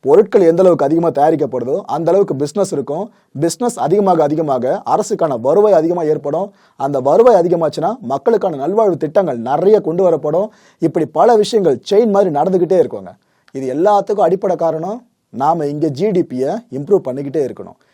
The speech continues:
இதை நிர்ணயிக்கிறதுக்கு நிறைய காரணிகள் இருக்கு. அது ரொம்ப எக்கனாமிக்ல உள்ள போற சப்ஜெக்ட்ன்றதால அது வரைக்கும் போக வேணாம். இந்த கான்டென்ட் எது தேவையோ அதை பத்தி மட்டும் நான் பேசிக்கா இப்ப சொல்லியிருக்க, அவ்வளவுதான்.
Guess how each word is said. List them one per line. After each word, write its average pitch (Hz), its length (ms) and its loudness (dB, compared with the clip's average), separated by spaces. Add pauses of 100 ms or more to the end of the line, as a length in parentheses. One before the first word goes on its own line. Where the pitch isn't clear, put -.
(220)
இதை 139 140 0 (140)
நிர்ணயிக்கிறதுக்கு 202 640 4
நிறைய 202 240 6
காரணிகள் 180 400 2
இருக்கு. 123 200 -8 (160)
அது 127 180 -4
ரொம்ப 180 180 0
எக்கனாமிக்ல 180 480 2
உள்ள 180 200 2
போற 165 220 2
சப்ஜெக்ட்ன்றதால 165 500 -2
அது 175 120 4
வரைக்கும் 180 280 4
போக 151 160 0
வேணாம். 160 220 -4 (140)
இந்த 156 100 0 (100)
கான்டென்ட் 202 400 4
எது 165 180 -2
தேவையோ 147 220 0 (100)
அதை 208 140 4
பத்தி 185 180 4
மட்டும் 196 160 2
நான் 147 100 0
பேசிக்கா 165 260 2
இப்ப 151 120 0
சொல்லியிருக்க, 143 300 -4
அவ்வளவுதான். 107 300 -12